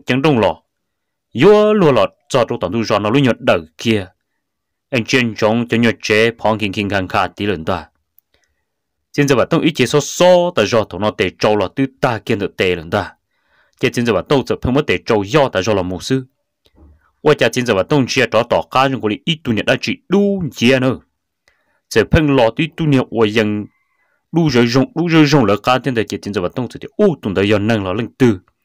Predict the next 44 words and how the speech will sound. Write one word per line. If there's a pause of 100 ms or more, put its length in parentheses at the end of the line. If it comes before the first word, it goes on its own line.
(360)
Và
chả
trở
lại
của
cá
thế
nhà
của
chúng
trai
tao
lo
rồi
lỗ. (1000)
Chính (140)
là
tông
sẽ
mà
mà
rong
chia
và
chả
lo
dễ
rủ
dễ
rủ
họ
tí
tu
niệm
lo
rủ
lo
rủ
tua
lỡ. (1200)
Dễ
trong
cái
chia